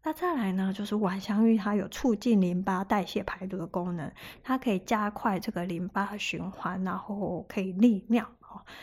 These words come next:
所以就是也很适合在，呃，做这个淋巴的按摩，做一个疏通的一个效果。好，这个就是放松，所以你会发现，呃，不管是神经还是肌肉，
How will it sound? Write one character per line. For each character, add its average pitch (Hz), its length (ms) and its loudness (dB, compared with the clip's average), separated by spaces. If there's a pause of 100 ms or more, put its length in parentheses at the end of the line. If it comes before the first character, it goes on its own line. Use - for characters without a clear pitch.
(160)
所 - 140 2
以 269 140 4
就 233 120 2
是 214 380 2
也 196 160 4
很 190 160 0
适 214 220 -2
合 180 240 -2
在， 185 360 -2 (440)
呃， 175 240 -8
做 214 200 2
这 196 120 -4
个 - 180 -4
淋 175 300 -2
巴 196 200 -2
的 208 100 -6
按 202 200 0
摩， 185 240 -2
做 202 180 -2
一 196 60 0
个 190 100 -4
疏 202 240 -8
通 208 280 0
的 185 100 -2
一 226 140 -6
个 190 280 -6
效 - 240 -2 (160)
果。 - 540 -4 (800)
好， 240 180 -8 (300)
这 294 100 -2
个 240 140 4
就 214 160 0
是 208 500 0 (200)
放 269 240 2
松， 208 260 2
所 226 100 0
以 226 40 6
你 214 80 6
会 247 100 2
发 226 180 2
现， 233 340 -2 (420)
呃， 196 360 0
不 - 120 -6
管 226 180 0
是 240 140 -2
神 190 320 -4
经 190 340 -2
还 - 180 -8
是 208 140 -4
肌 208 220 -6
肉， 233 260 -6